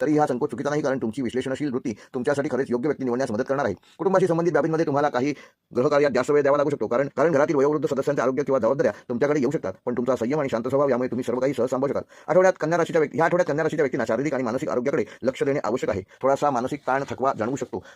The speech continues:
तेव्हा योग्य विश्रांती घ्या आणि योग्य झोप घ्या. शरीराची ऊर्जा त्यामुळे तुम्हाला ताजी तवाने ठेवण्यामध्ये मदत होईल. अपेक्षित कार्यक्षमता त्यामुळे वाढून पौष्टिक आहार, कोमट पाणी व औषधी काढा घ्या. सुवासिक तेल आणि मसाज करा, या गोष्टींमुळे तुमचं आरोग्य चांगलं राहण्यास मदत होईल.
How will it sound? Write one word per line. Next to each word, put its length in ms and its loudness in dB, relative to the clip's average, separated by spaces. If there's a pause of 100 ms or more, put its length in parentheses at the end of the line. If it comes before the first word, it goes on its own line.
तेव्हा 180 4
योग्य 180 0
विश्रांती 280 -2
घ्या 120 2 (140)
आणि 120 -2
योग्य 200 0
झोप 160 0
घ्या. 120 -2 (260)
शरीराची 260 2
ऊर्जा 200 0
त्यामुळे 200 0
तुम्हाला 200 0
ताजी 140 0 (260)
तवाने 180 0
ठेवण्यामध्ये 360 -2
मदत 120 0
होईल. 120 -2 (180)
अपेक्षित 280 -2
कार्यक्षमता 340 0
त्यामुळे 180 2
वाढून 160 2
पौष्टिक 240 -4
आहार, 160 2
कोमट 180 -2
पाणी 160 -4
व 80 0
औषधी 200 -4
काढा 160 0
घ्या. 100 -2 (240)
सुवासिक 260 2
तेल 80 0
आणि 100 0
मसाज 180 0
करा, 180 0 (160)
या 60 0
गोष्टींमुळे 420 -2
तुमचं 240 -4
आरोग्य 200 -4
चांगलं 220 -2
राहण्यास 320 -2
मदत 140 -4
होईल. 120 -4